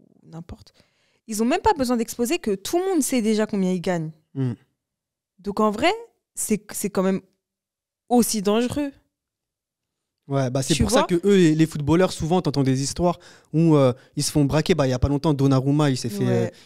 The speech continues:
Speaker 2: il s'est fait braquer chez lui. Euh, je sais pas s'il était là, mais en tout cas, ils ont braqué sa femme, je crois,
Speaker 1: Mm.
Speaker 2: euh, et cetera.
Speaker 1: Mais t'as vu, Miskin, parce que des fois, il y a des influenceurs et tout.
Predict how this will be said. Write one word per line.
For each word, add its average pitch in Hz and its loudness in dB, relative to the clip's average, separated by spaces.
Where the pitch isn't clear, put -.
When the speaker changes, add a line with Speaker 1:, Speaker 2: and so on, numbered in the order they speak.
Speaker 2:
il - -14
s'est - -6
fait 135 2
braquer 135 -2
chez 135 -4
lui. 147 -2
Euh, 135 2
je 127 -2
sais 135 -6
pas 170 -2
s'il 151 -4
était 135 -4
là, - 0
mais 147 0
en 127 -2
tout 151 -6
cas, 147 -2
ils 127 -6
ont 113 -6
braqué 107 -12
sa 117 -10
femme, 151 -8
je 113 -10
crois, 101 -6
Speaker 1:
Mm. 190 -12
Speaker 2:
euh, 113 -10
et - -10
cetera. 147 -8
Speaker 1:
Mais 220 -4
t'as 226 -2
vu, 277 -6
Miskin, 285 -4
parce 214 -6
que 214 -8
des 196 -6
fois, 302 -6
il 311 -4
y - -2
a 202 -2
des 175 -6
influenceurs 175 -6
et 170 -6
tout. 294 -10